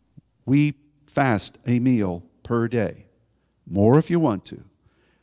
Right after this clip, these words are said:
Um, and at some point, we kneel, and we give thanks for our unique apostolic calling, and we knowledgeably if you want,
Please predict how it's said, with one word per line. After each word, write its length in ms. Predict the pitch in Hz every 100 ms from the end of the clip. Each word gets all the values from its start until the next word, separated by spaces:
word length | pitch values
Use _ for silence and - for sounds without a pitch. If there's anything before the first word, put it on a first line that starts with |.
| _ -
Um, 460 | 110 110 101 95 - _ _ _ _ - 233 202 - _ _ -
and 200 | 127 139
at 180 | 139 -
some 300 | - 214 208
point, 320 | 190 190 175
we 100 | 185
kneel, 500 | 196 226 180 101 - - _ _ _ _ -
and 180 | 120 131
we 140 | 151
give 340 | 113 139 202
thanks 540 | - - 226 226 - -
for 420 | - 170 170 170 - _ _
our 320 | 135 165 180 165
unique 600 | 151 151 151 185 196 -
apostolic 800 | 147 160 165 - 165 151 156 -
calling, 500 | 156 135 117 120 147 _ _ _ _ _ _
and 300 | 139 147 147
we 160 | 147 156
knowledgeably 960 | 139 160 208 220 147 123 113 117 139 - _ _ _ _ _ _ _ _ -
if 160 | 113 104
you 120 | 123
want, 300 | 127 160 202